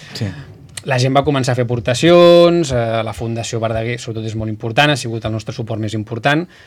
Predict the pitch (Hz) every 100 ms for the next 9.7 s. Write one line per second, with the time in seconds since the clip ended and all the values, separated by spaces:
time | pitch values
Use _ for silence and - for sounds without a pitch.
0 | _ 120 117 117 117 113 110 110 120 110
1 | 107 104 127 147 147 156 _ - 107 95
2 | - - 135 123 - 139 92 95 _ _
3 | - 131 135 127 135 127 135 127 151 160
4 | 170 143 127 120 - - _ _ _ _
5 | - 156 151 147 143 147 135 143 139 131
6 | 131 147 147 147 143 123 127 123 123 151
7 | 151 180 - _ _ _ _ _ _ -
8 | 123 120 117 - - 123 123 123 131 123
9 | 120 131 107 113 120 -